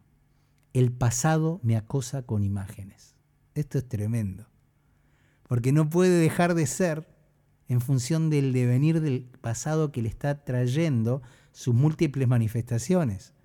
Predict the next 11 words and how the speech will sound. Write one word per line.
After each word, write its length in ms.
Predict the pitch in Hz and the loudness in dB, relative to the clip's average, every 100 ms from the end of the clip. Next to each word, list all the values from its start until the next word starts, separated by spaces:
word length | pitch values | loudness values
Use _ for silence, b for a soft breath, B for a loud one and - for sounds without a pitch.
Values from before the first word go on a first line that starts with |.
| b b b | b b b
No 180 | 139 151 | 2 4
puede 220 | 185 220 | 6 4
acceder 400 | 202 - 156 160 | 4 2 2 4
a 60 | 151 | 4
la 120 | 143 | 2
nada 600 | 147 151 135 156 - _ _ _ | 2 2 2 -2 -6 _ _ _
porque 240 | 131 117 | -4 0
el 80 | 123 | -2
pasado 360 | 123 127 170 165 | -2 -2 0 -2
está 180 | - | 0
gravitando. 720 | 175 175 139 131 175 143 101 | -2 0 0 0 0 -2 -4